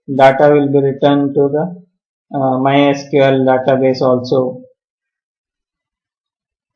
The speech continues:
Uh, to see the database, I have to start Apache server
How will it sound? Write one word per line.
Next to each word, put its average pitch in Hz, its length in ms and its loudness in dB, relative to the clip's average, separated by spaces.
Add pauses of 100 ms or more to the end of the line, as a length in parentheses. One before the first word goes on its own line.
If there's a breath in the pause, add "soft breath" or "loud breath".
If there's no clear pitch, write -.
Uh, 131 220 -4 (120)
to 135 180 -4
see 143 140 0
the 135 240 2
database, 131 480 -2
I 127 200 0
have 127 140 -2
to 131 280 0
start 127 320 0
Apache 131 500 -4 (100)
server 127 340 0